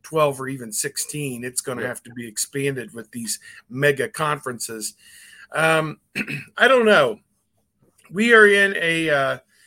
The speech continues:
Speaker 1: we continue to be in a position of great transition within our sport, and nobody saw U S C and U C L A coming. I don't think you'll see the next round of realignment coming. It's kinda like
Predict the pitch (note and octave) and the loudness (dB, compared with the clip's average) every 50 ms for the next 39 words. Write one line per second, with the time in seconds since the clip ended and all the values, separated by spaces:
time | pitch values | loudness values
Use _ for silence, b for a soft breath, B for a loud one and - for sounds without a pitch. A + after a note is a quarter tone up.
0 | b b b b b b F3+ G3 F#3+ - G#3+ G#3+ - - B3 B3 A#3+ A#3 G#3+ G#3+ | b b b b b b -10 -8 -4 -4 -4 -4 -2 -4 -2 -2 -2 -2 -4 -4
1 | G3+ E3 G#3 G#3 F#3+ E3 D3+ D3 D3 C#3+ C#3+ - E3 D3 C3+ F3 G3+ G3 - - | -4 -2 -2 -2 -2 -2 -2 -2 -4 -6 -8 -10 -10 -8 -6 -4 -4 -4 -4 -6
2 | G3+ D3+ - C#3+ C3+ C3 B2 - D3 F3+ G3+ G#3+ G#3+ - - G3+ G3 G3 F3+ E3 | -6 -6 -6 -8 -8 -8 -10 -6 -2 -2 -2 -2 -4 -10 -8 -6 -6 -4 -6 -6
3 | C3 B2+ D#3 F3 F3+ - - C3+ A2 A2 A2 - b b b b b b b b | -6 -6 -6 -6 -6 -6 -6 -8 -10 -12 -14 -18 b b b b b b b b
4 | - D3 C3+ E3+ F3+ E3 D#3 C#3 C3+ - - - - F3 E3+ D#3 C#3+ C#3 - _ | -12 -12 -10 -8 -4 -4 -2 -2 -4 -4 -8 -10 -10 -6 -2 -2 -2 -2 -4 _
5 | - C3 C#3+ D3+ F3 F#3 F3+ G3+ G3 G3 E3 - - F3+ E3 E3 D#3+ D#3 E3 D#3+ | -14 -10 -8 -6 -6 -4 -2 -2 -2 -4 -6 -6 -4 -4 -4 -4 -4 -6 -6 -6
6 | D#3 D3 - - D#3 D3 C#3+ C#3+ D3 C#3+ - - D3+ C3+ B2+ A#2+ A2+ - - - | -6 -6 -6 -8 -8 -10 -10 -10 -8 -8 -8 -8 -6 -8 -8 -8 -10 -12 -10 -10
7 | F3 E3+ D#3+ D#3 D#3 D#3 D3 B B B B B B B - D3 D#3 D#3+ D#3 D3 | -8 -6 -6 -6 -8 -10 -14 B B B B B B B -2 0 0 0 -2 -4
8 | - D#3 C#3+ - - D#3+ C#3+ - - F3 D#3+ C#3+ D3 C#3+ D3+ D#3+ F3 F3+ E3+ - | -8 -12 -12 -10 -10 -8 -8 -8 -8 -8 -6 -6 -6 -4 -4 -4 -6 -6 -6 -8
9 | - D3+ D3 C#3 B2+ A#2 G#2+ G#2+ A2 A#2+ A2+ A2+ B2+ C#3+ C#3+ C3+ C3 B2+ B2+ B2+ | -8 -6 -4 -4 -4 -4 -6 -6 -8 -10 -10 -8 -6 -4 -4 -4 -4 -4 -8 -8
10 | C3 C3 B2 A#2 - _ - - D3+ C3 C3 B2+ C3 C3+ - B B B B B | -8 -8 -10 -12 -14 _ -12 -12 -10 -10 -8 -10 -12 -12 -16 B B B B B
11 | B B - C#3+ - - - F#3 F3 E3 E3 D3+ D#3 D#3 D3+ D3+ C#3+ - - - | B B -12 -10 -8 -4 -2 0 0 0 0 0 0 0 0 0 -2 -4 -10 -20